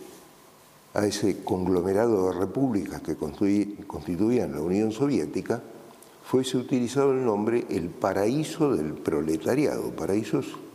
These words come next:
un término religioso. El comunismo se presentaba como una religión con su, laica, atea,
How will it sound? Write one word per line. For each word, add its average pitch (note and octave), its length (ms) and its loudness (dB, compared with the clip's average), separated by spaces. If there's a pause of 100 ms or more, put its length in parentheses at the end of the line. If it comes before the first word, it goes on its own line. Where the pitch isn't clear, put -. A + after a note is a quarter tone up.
(1200)
un F#2+ 120 -2
término G#2 600 2 (640)
religioso. F2+ 720 -2 (1700)
El D2+ 160 -8
comunismo G#2+ 460 0
se F#2+ 140 -4
presentaba F#2+ 800 0
como F#2 180 -4
una F#2 160 0
religión F2+ 520 0
con E2 220 -2
su, - 80 -14 (460)
laica, E2+ 500 0
atea, E2 480 0